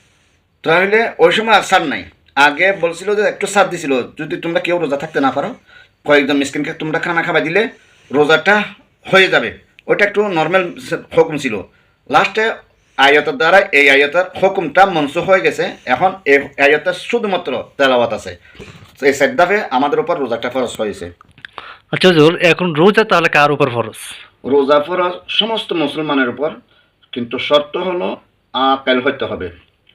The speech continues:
Speaker 1: বালেক হইতে হবে। বালেক হওয়ার পরে আকেল, পাগল, মজনুন, এ হলে রোজা ফরজ হইতো না, এতর উপর ফরজ। কিন্তু এখানে একটু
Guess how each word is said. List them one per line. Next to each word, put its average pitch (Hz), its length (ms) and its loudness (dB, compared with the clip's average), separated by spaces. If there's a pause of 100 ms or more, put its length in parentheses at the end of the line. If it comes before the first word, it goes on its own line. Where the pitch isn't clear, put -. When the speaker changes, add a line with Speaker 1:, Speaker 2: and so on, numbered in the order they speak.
(180)
Speaker 1:
বালেক 123 600 0
হইতে 98 140 -8
হবে। 85 200 -14 (560)
বালেক 139 440 2
হওয়ার 170 320 -2
পরে 143 460 0 (560)
আকেল, 120 400 0 (580)
পাগল, 127 380 2
মজনুন, 120 380 -2
এ 123 120 -4
হলে 131 440 0
রোজা 110 180 -2
ফরজ 113 200 -2
হইতো 95 140 -10
না, 85 140 -12 (640)
এতর 156 240 0
উপর 196 280 0 (100)
ফরজ। 127 220 4 (760)
কিন্তু 160 560 0
এখানে 202 300 0
একটু 202 540 2